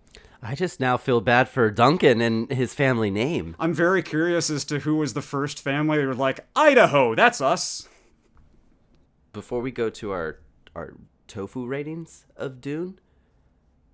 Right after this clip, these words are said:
Speaker 1: for you, how did this compare to Lynch's film?
Speaker 2: It,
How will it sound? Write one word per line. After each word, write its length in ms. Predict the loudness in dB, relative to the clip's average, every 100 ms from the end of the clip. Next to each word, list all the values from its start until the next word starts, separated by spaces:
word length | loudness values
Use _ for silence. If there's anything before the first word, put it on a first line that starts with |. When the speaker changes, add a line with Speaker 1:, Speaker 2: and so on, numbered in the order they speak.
| _ _ _ _ _ _ _
Speaker 1:
for 160 | -10 -8
you, 500 | -8 -6 -8 -8 -16 _ _ _ _ _
how 200 | -10 -6
did 140 | -6 -6
this 160 | -12
compare 400 | -12 -16 -12 -12 -12
to 120 | -14
Lynch's 480 | -12 -12 -14 -20 -16
film? 260 | -16 -16 _ _ _ _ _ _ _ -20 _ _ _ _ _ _ _ -8
Speaker 2:
It, 240 | -8 -8